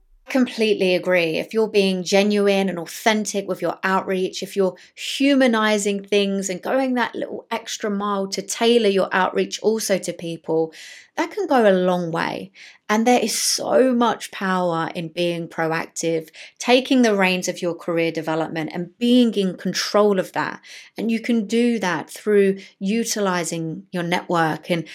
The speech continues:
having those meaningful connections. It just opens so many doors for you. I can also recommend Meetup, Eventbrite, great platforms to look for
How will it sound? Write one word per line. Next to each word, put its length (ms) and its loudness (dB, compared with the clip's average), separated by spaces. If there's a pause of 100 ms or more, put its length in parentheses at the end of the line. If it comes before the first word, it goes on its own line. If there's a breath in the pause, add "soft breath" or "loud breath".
(120)
having 380 2
those 240 2
meaningful 500 -4
connections. 640 -6
It 140 0
just 280 -4
opens 540 -4 (260 loud breath)
so 640 2
many 340 0
doors 360 0
for 320 -2
you. 300 -4 (460 loud breath)
I 100 0
can 160 4
also 280 4
recommend 720 -2
Meetup, 520 0
Eventbrite, 680 2 (440)
great 360 4
platforms 600 -4
to 120 -2
look 220 -2
for 320 -2